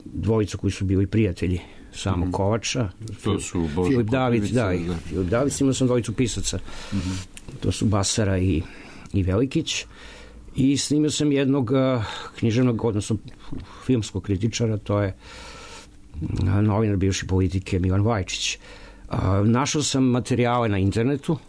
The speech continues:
Speaker 1: dakle, našao sam, a, razgovor, intervjue, a, koji su ljudi pre mene snimali.
Speaker 2: Mhm.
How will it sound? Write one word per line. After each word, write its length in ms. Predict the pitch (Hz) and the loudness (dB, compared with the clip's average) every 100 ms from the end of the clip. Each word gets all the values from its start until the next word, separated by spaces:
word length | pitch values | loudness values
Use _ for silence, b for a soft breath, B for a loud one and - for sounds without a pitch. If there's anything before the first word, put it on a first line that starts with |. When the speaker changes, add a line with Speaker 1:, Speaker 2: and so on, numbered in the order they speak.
| - - - B B B B B B | -20 -20 -20 B B B B B B
Speaker 1:
dakle, 400 | - 104 107 113 | -2 0 2 2
našao 340 | 107 98 - 113 | 2 0 0 -2
sam, 400 | - 98 95 80 | 0 0 0 0
a, 300 | 95 92 85 92 B B B B B B B B B B B B | 0 2 0 -4 B B B B B B B B B B B B
razgovor, 540 | 104 104 110 107 113 107 | 0 2 2 2 2 4
intervjue, 720 | 101 107 104 113 117 92 80 - - - | 2 4 4 4 4 2 -2 -4 -12 -10
a, 420 | 58 60 69 - | -6 -2 0 -2
koji 260 | - - 101 | -4 0 0
su 200 | - 110 | 0 0
ljudi 280 | 101 101 92 | 2 2 0
pre 180 | 107 104 | 0 2
mene 240 | 107 92 | 2 0
snimali. 480 | - 90 90 101 | 0 2 2 2
Speaker 2:
Mhm. 100 | 135 | 0